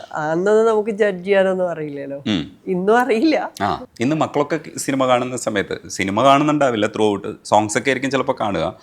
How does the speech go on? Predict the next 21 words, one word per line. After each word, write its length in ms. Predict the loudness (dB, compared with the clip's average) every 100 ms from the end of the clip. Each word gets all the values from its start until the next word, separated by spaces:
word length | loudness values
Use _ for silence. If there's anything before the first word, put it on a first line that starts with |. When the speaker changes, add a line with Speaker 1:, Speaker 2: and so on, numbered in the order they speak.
| -20 -10 -8
Speaker 2:
അപ്പോഴൊക്കെ 640 | 0 0 2 2 2 0 2
അവരുടെ 300 | 2 4 2
ഒപ്പീനിയൻ, 560 | 2 0 2 2 2 -2 -8
ഒപ്പീനിയൻ 400 | -6 -4 -2 0
പറയാനുള്ള 320 | 0 0 -2
പ്രായത്തിലേക്ക് 520 | 2 4 4 2 -2 0
വരുന്നേ 340 | 0 2 2
ഉള്ളൂ. 220 | 2 0
പക്ഷെ 180 | -2 0
എന്താണ് 240 | 2 2
Speaker 1:
വരുന്നേ 160 | 2 0
Speaker 2:
പറയാ? 240 | -2 -4 -8 _ _ _ _ _ -6
Speaker 1:
ഇല്ല, 340 | -4 -4 -4 -4
അവരിപ്പോഴും 360 | -2 0 2
Speaker 2:
കമന്റ് 180 | 4 4
ചെയ്യും. 140 | 4
Speaker 1:
അവരുടെ 320 | 4 4 2 0
സൈഡിൽ 480 | 2 0 2 0
നിന്നുള്ള 400 | 0 0 0 0
ചിന്താഗതികളാണ്. 1200 | -2 -4 -2 4 4 4 2 2 2 0 -4 -2
Speaker 2:
ഉം, 200 | 0 0